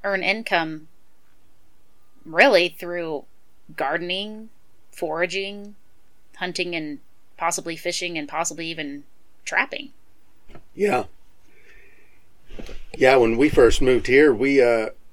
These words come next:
Speaker 2: the property that we bought, one of the reasons we bought it is it's just covered with wild blueberries. And,
Speaker 1: Oh,
Speaker 2: uh,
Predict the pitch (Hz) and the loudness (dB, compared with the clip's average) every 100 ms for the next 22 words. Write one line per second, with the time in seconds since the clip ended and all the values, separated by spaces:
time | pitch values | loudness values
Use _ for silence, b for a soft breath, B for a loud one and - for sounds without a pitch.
0 | - 123 - - 123 - 127 131 139 120 | -16 -14 -14 -4 -4 0 2 2 2 2
1 | 117 110 135 120 120 113 - 107 127 123 | 2 2 -2 2 2 2 0 -2 -2 0
2 | 107 117 113 113 95 107 120 120 120 104 | 0 0 0 -4 -4 -2 2 4 4 2
3 | 98 117 110 - 113 98 - 123 120 113 | -2 -6 -6 -4 -4 -4 -4 0 2 2
4 | 107 92 - 110 107 104 - 107 113 117 | -2 -4 -4 0 2 0 -2 -2 2 2
5 | 101 104 113 117 120 135 - - - - | 2 -2 2 6 6 2 -6 -14 -18 -18
6 | - - - - - - - - - - | -18 -18 -18 -18 -18 -18 -18 -18 -18 -8
7 | - 107 101 98 101 95 | -2 0 0 0 0 -4